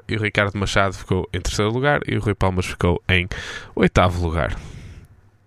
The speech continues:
Te-, tivemos catorze pilotos com classificações, ah, em G T três, ah,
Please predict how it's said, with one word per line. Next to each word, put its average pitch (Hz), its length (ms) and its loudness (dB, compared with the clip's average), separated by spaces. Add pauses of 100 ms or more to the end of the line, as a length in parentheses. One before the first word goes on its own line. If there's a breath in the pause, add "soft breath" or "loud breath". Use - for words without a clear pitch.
(160)
Te-, 85 320 2
tivemos 92 600 4
catorze 110 500 6
pilotos 92 580 0
com 92 160 -2
classificações, 87 920 -2 (680 loud breath)
ah, 80 580 -4
em 85 80 -4
G 82 140 -4
T 82 160 -6
três, - 440 -6 (140)
ah, - 380 -6